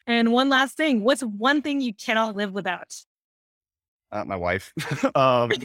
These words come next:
Speaker 1: <laughs>
Speaker 2: no, I, actually, yes. There's, there's no, there's no denying that. But the other thing would just be, um,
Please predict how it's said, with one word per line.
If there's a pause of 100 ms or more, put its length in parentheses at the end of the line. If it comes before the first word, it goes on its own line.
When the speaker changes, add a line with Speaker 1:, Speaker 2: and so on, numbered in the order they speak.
Speaker 1:
<laughs>
Speaker 2:
no,
I, (680)
actually,
yes.
There's,
there's
no,
there's
no
denying
that.
But
the
other
thing
would
just
be,
um,